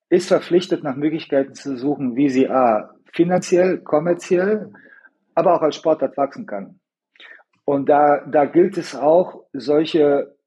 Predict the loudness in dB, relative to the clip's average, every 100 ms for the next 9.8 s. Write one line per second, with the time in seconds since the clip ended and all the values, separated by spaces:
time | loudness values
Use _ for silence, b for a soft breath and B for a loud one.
0 | _ _ _ _ _ -8 -2 2 0 0
1 | -2 0 -2 -2 0 0 -2 -10 -8 -6
2 | -4 -4 -6 -10 -10 -8 -8 -10 0 2
3 | 2 -2 -4 -6 -4 -6 -2 -2 -2 -2
4 | -2 -2 -8 -18 _ b b b b b
5 | b _ 0 2 2 0 0 4 4 2
6 | 0 -2 -4 -4 -4 -4 -6 -6 -4 -4
7 | -4 -4 -8 -8 -2 -2 -2 -4 0 2
8 | 2 0 -6 0 0 0 -4 0 4 2
9 | 0 -2 -2 -2 -4 0 0 0